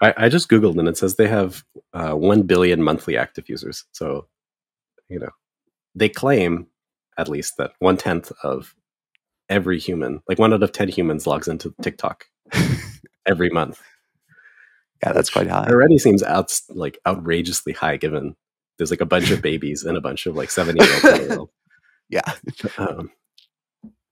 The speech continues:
Speaker 1: but who
Speaker 2: funny.
Speaker 1: knows? Yeah.
Speaker 2: Do you have any other opinions on, I mean, more, more creative kinds of applications of A I, whether that be Jukebox, whether that be dolly two two?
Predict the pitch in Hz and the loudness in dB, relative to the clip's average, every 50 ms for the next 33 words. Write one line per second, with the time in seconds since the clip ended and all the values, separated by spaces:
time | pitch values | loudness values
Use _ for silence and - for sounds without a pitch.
0 | _ _ _ _ - - - 117 107 107 - - - 92 98 95 _ _ _ _ | _ _ _ _ -4 0 0 0 0 -2 -4 -2 -2 -4 -4 -6 _ _ _ _
1 | _ _ _ _ _ _ - - 76 - _ _ _ _ _ _ _ _ _ _ | _ _ _ _ _ _ -12 -12 -12 -12 _ _ _ _ _ _ _ _ _ _
2 | _ _ - _ _ - - - _ - 98 110 113 120 120 120 120 117 110 110 | _ _ -20 _ _ -20 -20 -20 _ -10 -2 2 4 4 4 4 4 4 4 4
3 | 98 95 107 104 98 90 - 107 98 98 98 98 95 - - - 90 87 85 85 | 4 4 4 2 2 2 0 0 0 2 2 0 -2 -4 -4 -4 -2 0 0 2
4 | 87 87 85 85 85 82 85 85 82 80 _ _ _ _ _ _ _ _ _ _ | 2 2 2 0 0 0 0 -2 -2 -4 _ _ _ _ _ _ _ _ _ _
5 | _ _ _ _ _ - - _ _ - _ _ _ _ _ _ - 104 104 98 | _ _ _ _ _ -20 -20 _ _ -20 _ _ _ _ _ _ -2 0 2 2
6 | 95 90 87 82 _ _ _ _ _ - 107 104 98 90 90 92 87 _ _ _ | 2 0 -2 -6 _ _ _ _ _ -6 -4 -2 0 0 0 0 -2 _ _ _
7 | _ _ _ _ _ _ _ _ - 107 98 101 95 - - - - 113 101 92 | _ _ _ _ _ _ _ _ -6 -2 0 0 -2 -2 -4 -4 -2 2 4 4
8 | 95 95 90 85 76 - - _ _ - - 85 76 90 - - - - - - | 4 6 4 4 2 0 -12 _ _ -8 -6 -4 -2 -2 -2 -2 0 0 0 -2
9 | - - 76 - - - - - - - - - - - - - - - - - | -2 -4 -6 -6 -4 -6 -4 -4 -4 -4 -4 -6 -4 -6 -4 -4 -4 -4 -6 -6
10 | - - - _ - - 87 90 - 92 85 - - 92 92 85 - - 92 95 | -8 -12 -14 _ -4 -2 -2 0 2 0 0 2 0 -2 -2 -2 -4 -2 0 0
11 | 92 87 - - - - - - - - - - - - 80 - 85 82 80 - | 0 0 0 0 0 0 -2 -4 -6 -6 -8 -6 -2 -2 0 2 4 2 2 2
12 | - 87 80 - 92 87 85 85 85 85 - - - - - - - - | 0 -2 0 2 2 2 4 2 -2 -4 -4 -4 -2 -2 -2 -4 -8 -12